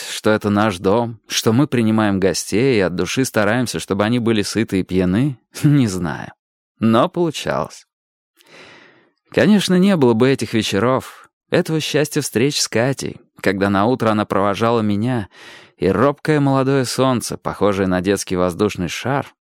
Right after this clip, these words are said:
солнце начала полярного дня, как будто нарочно для нас поднималось над линией сопок. Не было бы этого душевного подъёма, или он был бы совершенно другим, если бы радио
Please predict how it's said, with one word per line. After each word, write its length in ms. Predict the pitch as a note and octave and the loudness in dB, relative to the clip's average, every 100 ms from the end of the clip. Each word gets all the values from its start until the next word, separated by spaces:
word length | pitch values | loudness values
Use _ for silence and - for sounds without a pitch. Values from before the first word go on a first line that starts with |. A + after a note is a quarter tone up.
| _ _ | _ _
солнце 480 | - F#2+ G2+ A2 G2+ | -6 0 0 2 0
начала 380 | G2+ - G#2 F#2+ | 0 0 0 0
полярного 560 | G2+ G#2+ G#2 G2+ G2+ | 0 0 0 -2 -2
дня, 400 | G2+ A#2+ G#2 E2 - _ - - - _ - | -2 0 -2 -4 -10 _ -20 -20 -20 _ -4
как 220 | - G2 | -4 0
будто 300 | D#3+ - E3 | -2 -2 -2
нарочно 460 | D#3 C#3 E3 E3 | 0 0 -2 -2
для 220 | C#3+ C#3 C3 | -2 -2 0
нас 320 | C3 B2 - | 0 0 -2
поднималось 680 | G#2+ F#2+ F#2+ F2+ G2+ G2+ - | -4 0 0 2 2 0 0
над 200 | G2+ F2+ | 0 0
линией 320 | G2 G2 F#2 | 0 0 -2
сопок. 500 | - F#2 F2+ D#2+ - _ _ _ _ - | 0 -2 -2 -8 -16 _ _ _ _ -6
Не 260 | G2 G#2+ | 0 2
было 180 | A#2 A2+ | 4 2
бы 120 | A2 | 2
этого 240 | A2+ A2+ A2 | 0 0 0
душевного 480 | G#2+ - A#2 A2+ G#2 | 0 0 0 0 0
подъёма, 680 | G#2 G2 G2 C3 C3 D#2+ - - - - - _ | -2 0 0 0 0 -4 -8 -20 -20 -20 -20 _
или 180 | - F3+ | 0 2
он 220 | E3+ F3+ | 4 4
был 160 | D#3+ E3+ | 2 2
бы 120 | D3+ | 2
совершенно 560 | C#3 C3+ A#2+ D#3 E3+ D#3 | 2 0 0 0 0 0
другим, 720 | C#3+ C#3+ A2 C3 G#2 E2+ - _ _ | 0 0 0 2 2 0 -6 _ _
если 360 | C#2+ F2+ - F#2+ | 0 0 0 -2
бы 160 | E2+ | 0
радио 440 | E2+ A#2 A2 E2 | 0 0 -2 -8